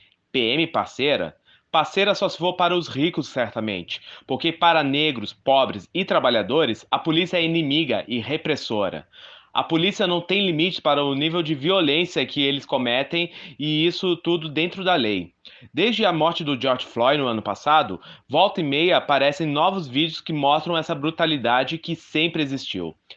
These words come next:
Pessoas apanhando e sendo mortas covardemente por esses criminosos de farda. Isso mostra qual é o papel da polícia e que ela nunca será nossa parceira.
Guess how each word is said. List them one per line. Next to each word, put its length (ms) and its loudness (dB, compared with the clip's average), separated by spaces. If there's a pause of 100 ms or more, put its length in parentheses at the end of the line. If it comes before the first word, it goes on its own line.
(140)
Pessoas 420 0
apanhando 680 0
e 80 -2
sendo 280 -4
mortas 460 0
covardemente 880 -2
por 140 -2
esses 220 -4
criminosos 580 -2
de 100 -6
farda. 560 -2 (320)
Isso 240 0
mostra 640 2
qual 200 4
é 80 6
o 100 2 (100)
papel 400 2
da 120 2
polícia 640 -2
e 80 -4
que 180 -2
ela 220 4
nunca 460 0
será 340 0
nossa 220 -6
parceira. 560 -4